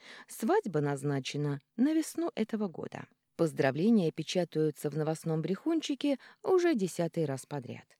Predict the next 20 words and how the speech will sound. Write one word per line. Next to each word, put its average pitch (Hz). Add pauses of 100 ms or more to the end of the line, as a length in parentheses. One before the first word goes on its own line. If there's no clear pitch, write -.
(760)
Мой 285
отец -
объяснил 175
это 202
всего 196
лишь 349
одной 165
фразой. 131 (840)
Королевская 139
семья 160 (320)
решила 330
повязать 247
нового 220
казначея 214
родством, 247 (340)
сделав 147
его 139
дочь 185
заложницей 180 (280)
его 269